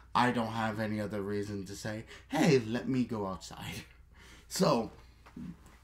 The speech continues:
is it worth, um, the fifty dollars? Possibly to some people, yeah, actually it would. But to me, it, it doesn't seem very, you know,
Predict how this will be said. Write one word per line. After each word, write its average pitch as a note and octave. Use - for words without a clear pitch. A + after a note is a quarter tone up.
is G3
it G#3
worth, D#3+
um, A#2+
the B2
fifty D3+
dollars? B2+
Possibly G#3+
to -
some D3+
people, C3
yeah, A#2+
actually G#2
it F#2+
would. G2
But A2+
to D3+
me, D#3
it, A#2+
it A#2
doesn't G#2+
seem G#2+
very, F#2+
you G2+
know, F2+